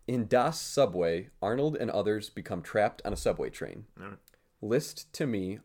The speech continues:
Speaker 1: all characters who are on the subway, stuck there in the dark for way too long.
Speaker 2: All right.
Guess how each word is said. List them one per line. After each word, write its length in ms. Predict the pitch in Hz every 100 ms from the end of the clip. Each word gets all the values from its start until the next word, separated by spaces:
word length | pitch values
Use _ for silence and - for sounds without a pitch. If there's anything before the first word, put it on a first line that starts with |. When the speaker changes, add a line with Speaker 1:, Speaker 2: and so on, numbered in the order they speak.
| _
Speaker 1:
all 220 | - 113 135
characters 680 | - 110 101 - 101 92
who 140 | - 117
are 120 | 107
on 240 | 107 110 123
the 60 |
subway, 560 | 120 98 90 92 92 98 _ _ _
stuck 360 | - 123 113
there 200 | 135 120
in 80 | 117
the 80 | 104
dark 340 | 95 95 101 -
for 100 | 101
way 200 | 90 92
too 180 | - 90
long. 360 | 80 76 101 - _ _ _ _ _ _ _ _ -
Speaker 2:
All 60 | 104
right. 260 | 107 101